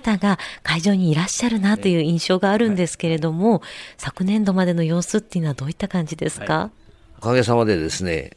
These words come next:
Speaker 2: この評判を呼んでおりまして、だんだんもう毎年人が増えてきていると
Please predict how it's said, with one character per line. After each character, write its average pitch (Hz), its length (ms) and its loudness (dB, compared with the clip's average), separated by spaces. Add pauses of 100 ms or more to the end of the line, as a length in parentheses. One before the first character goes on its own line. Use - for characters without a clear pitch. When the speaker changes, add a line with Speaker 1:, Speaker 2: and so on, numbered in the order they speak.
Speaker 2:
こ 98 80 -4
の 90 80 -4
評 113 180 2
判 113 460 0
を 110 80 0
呼 110 180 2
ん 107 100 -2
で 104 60 0
お 104 60 2
り 101 80 -2
ま 101 80 -2
し - 40 -10
て、 92 120 -2
だ 104 180 -2
ん 123 140 -4
だ 117 160 0
ん 110 180 -2
も 104 120 0
う 98 40 -2
毎 110 180 0
年 131 200 -4
人 131 160 -2
が 113 100 0
増 107 140 2
え 90 80 0
て 76 100 -10
き - 120 -12
て 78 100 -6
い 58 40 -6
る 67 140 -10
と 64 240 -12